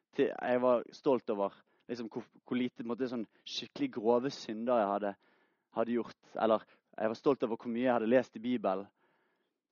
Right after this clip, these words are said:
Og så bare viste Gud meg det at, jo, det der er ikke greit. Greit nok at du, du kanskje ikke gjort disse tingene, men stoltheten din bryter deg ned.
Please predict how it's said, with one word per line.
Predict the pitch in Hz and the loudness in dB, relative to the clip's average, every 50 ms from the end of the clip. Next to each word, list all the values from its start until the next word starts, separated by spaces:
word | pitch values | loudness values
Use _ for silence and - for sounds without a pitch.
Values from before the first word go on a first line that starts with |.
| _ - | _ -14
Og | - 131 | -12 -12
så | - 151 131 | -8 -2 2
bare | 147 143 131 | 4 4 4
viste | 120 123 117 - - 135 127 | 4 0 -2 -4 -8 -8 -6
Gud | 127 123 120 | -4 -2 0
meg | 113 110 | 0 0
det | 104 104 | 0 -2
at, | - 120 | -2 -4
jo, | 120 120 | -4 -4
det | 117 120 139 127 | -2 0 0 0
der | 107 107 | 2 2
er | 107 104 101 | 0 -2 -4
ikke | - 104 98 | -6 -10 -10
greit. | 101 90 95 - _ _ _ _ _ _ _ _ _ _ _ _ _ _ _ _ _ _ _ _ | -10 -10 -10 -14 _ _ _ _ _ _ _ _ _ _ _ _ _ _ _ _ _ _ _ _
Greit | _ - 147 139 - | _ 2 2 2 2
nok | 123 117 - | 0 -4 -4
at | 113 107 - | -4 -4 -4
du, | 123 113 | -8 -8
du | 110 80 82 | -8 -10 -10
kanskje | - - 123 117 117 | -8 -6 -6 -6 -8
ikke | 120 120 123 | -8 -8 -10
gjort | 120 - - | -10 -10 -12
disse | 107 107 107 | -16 -16 -12
tingene, | - 120 107 104 98 | -10 -8 -6 -6 -6
men | 98 92 | -8 -8
stoltheten | - - - 127 120 107 - - 101 92 - - 92 | -10 -6 -4 -4 -4 -4 -6 -10 -10 -10 -10 -12 -14
din | 95 92 95 90 - _ - - | -12 -12 -14 -16 -18 _ -14 -12
bryter | 107 95 - 95 92 | -12 -10 -8 -8 -8
deg | 95 | -8
ned. | 95 95 95 92 | -10 -12 -12 -14